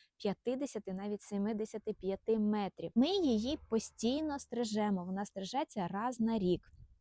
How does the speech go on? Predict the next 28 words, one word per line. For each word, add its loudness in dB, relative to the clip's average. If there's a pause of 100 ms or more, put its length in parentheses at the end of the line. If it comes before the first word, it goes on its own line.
(480)
За -2
рахунок -2
частої -2
стрижки -2
вона 0
має 0
чітку -4 (420)
форму 2
крони, 0 (440)
е, -2
дуже 4
щільну, 4 (300)
виглядає 0
це -2
неймовірно 4 (100)
ефектно. -2 (500)
Е, 2
ми 4
її 2
доростили 2
до 4
розміру, 2
як-, 0
я-, 0
за 2
яким 2
зручно 0
доглядати, -2